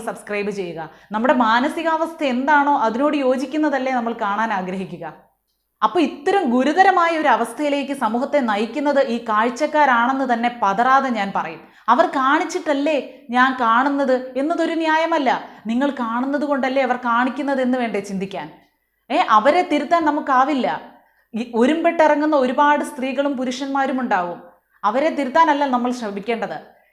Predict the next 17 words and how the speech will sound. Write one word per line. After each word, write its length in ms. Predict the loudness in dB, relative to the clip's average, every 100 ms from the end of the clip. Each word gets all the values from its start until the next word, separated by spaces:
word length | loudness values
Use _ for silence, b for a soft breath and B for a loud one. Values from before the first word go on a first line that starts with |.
| -4
ഞാൻ 180 | 0 2 2
എന്ത് 200 | 2 2 2
കണ്ടാൽ 240 | 2 4 2
എനിക്ക് 260 | 0 0 0 0
അതിൽ 140 | 0
നിന്നൊരു 260 | 0 0 0
പ്രയോജനം 420 | 0 0 0 0 -2
കിട്ടും, 240 | -2 -4 -8 -16 _ _ _ _ _ -2
അല്ലെങ്കിൽ 300 | 0 2 2 2
അതിൽ 180 | 2 0
നിന്ന് 220 | 0 2 0 2
എന്താണ് 500 | 0 0 2 2 2 0 0
എനിക്ക് 280 | -2 -2 -4 -4 -4
ഗുണമുള്ളത്, 540 | 0 0 2 2 2 0 -8 -6
ഞാൻ 140 | 0 2 2
എന്തിനാണ് 420 | 0 0 -2 -2 -4
പണം 240 | -2 0